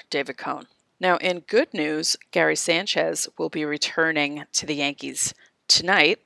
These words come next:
Oh, and I gave out false information during yesterday's podcast, which wasn't my fault. I saw a writer tweet this, so I believed them. They stated that the Yankees were calling up Jonathan Loáisiga and that he would be starting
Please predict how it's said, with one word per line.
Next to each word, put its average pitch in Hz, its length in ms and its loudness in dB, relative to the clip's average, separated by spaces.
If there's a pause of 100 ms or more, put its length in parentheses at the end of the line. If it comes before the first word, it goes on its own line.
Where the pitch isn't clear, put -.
(540)
Oh, 165 160 8
and 170 140 2
I 175 60 4
gave 226 200 4
out 208 180 6
false 147 320 2
information 160 720 -2
during 165 240 0
yesterday's 165 480 0
podcast, 165 720 0 (840)
which 175 180 -6
wasn't 208 260 2
my 156 200 4
fault. 139 420 2
I 160 40 -4
saw 190 240 2
a 156 60 2
writer 147 320 4
tweet 156 340 -6
this, 127 180 0
so 135 500 -2
I 160 140 4
believed 151 580 -4
them. - 320 0 (240)
They 180 160 2
stated 214 460 2
that 160 320 6 (500)
the 185 160 -2
Yankees 180 440 0
were 175 60 -10
calling 175 380 -2
up 156 100 0
Jonathan 151 440 -2
Loáisiga 147 720 2
and 151 120 -2
that 143 160 0
he - 300 -4
would 160 160 -6
be 143 160 -6
starting 151 840 2